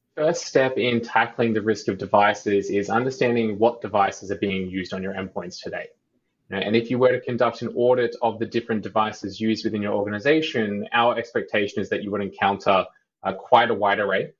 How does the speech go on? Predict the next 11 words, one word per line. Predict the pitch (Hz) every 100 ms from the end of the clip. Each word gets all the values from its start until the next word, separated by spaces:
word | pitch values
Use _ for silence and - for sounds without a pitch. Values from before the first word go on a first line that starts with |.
| _ _
some | - 113
provided | 110 104 107 101 104 98
by | 101
your | 95 95
I | 90
T | - 147 147
team, | 147 139 135
but | 127 - -
many | 113 107 104
likely | 101 -
not. | 101 90 98